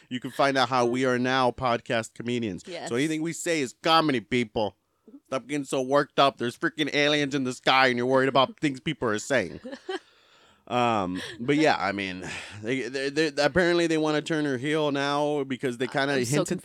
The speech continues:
Speaker 2: confused.
Speaker 1: think they kinda hinted at the end of the promo because she's all like, "Oh, thank you, thank you, blah, blah, blah, the
Speaker 2: Yeah.
Speaker 1: United States Marine." It's like,
Speaker 2: Yeah.
Speaker 1: because of course that's gonna get the pop. Yeah, easy, in
Speaker 2: Mm-hmm.
Speaker 1: wrestling, you're either gonna get the pop. Easiest way to get the pop in wrestling is to compliment the crowd, compliment, "Oh, we're in this town." Of course,
Speaker 2: Yeah.
Speaker 1: everyone's gonna go, "Ah,"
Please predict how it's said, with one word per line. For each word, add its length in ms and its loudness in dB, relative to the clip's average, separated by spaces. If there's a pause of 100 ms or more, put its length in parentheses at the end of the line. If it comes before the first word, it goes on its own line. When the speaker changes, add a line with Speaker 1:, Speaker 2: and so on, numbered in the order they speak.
Speaker 2:
confused. 180 0
Speaker 1:
think 100 -6
they 80 -2
kinda 180 0
hinted 280 -4
at 140 0
the 60 -4
end 120 -2
of 80 0
the 80 -2
promo 340 -4
because 220 -10
she's 160 -8
all 120 -2
like, 200 -2
"Oh, 200 2
thank 280 -4
you, 100 -10
thank 220 -6
you, 80 -4
blah, 160 -2
blah, 140 -6
blah, 320 -2
the 80 -10
Speaker 2:
Yeah. 40 -8
Speaker 1:
United 320 -2
States 260 -4
Marine." 440 2
It's 120 -4
like, 100 2
Speaker 2:
Yeah. 100 -2
Speaker 1:
because 200 -4
of 120 -6
course 180 -8
that's 180 -6
gonna 160 -8
get 140 -10
the 80 -12
pop. 320 -4
Yeah, 300 -8
easy, 320 -4
in 100 -4
Speaker 2:
Mm-hmm. 140 -4
Speaker 1:
wrestling, 440 -2
you're 140 -12
either 160 -4
gonna 160 -4
get 160 -8
the 60 -14
pop. 300 -2 (200)
Easiest 300 -8
way 160 0
to 60 0
get 180 -4
the 40 -14
pop 280 -2
in 80 -8
wrestling 360 -2
is 100 -12
to 180 -8 (240)
compliment 520 -2
the 80 -10
crowd, 480 2 (220)
compliment, 420 0
"Oh, 260 8
we're 200 0
in 120 -2
this 200 2
town." 480 2
Of 80 -2
course, 220 4
Speaker 2:
Yeah. 140 4
Speaker 1:
everyone's 260 2
gonna 120 2
go, 160 2
"Ah," 720 0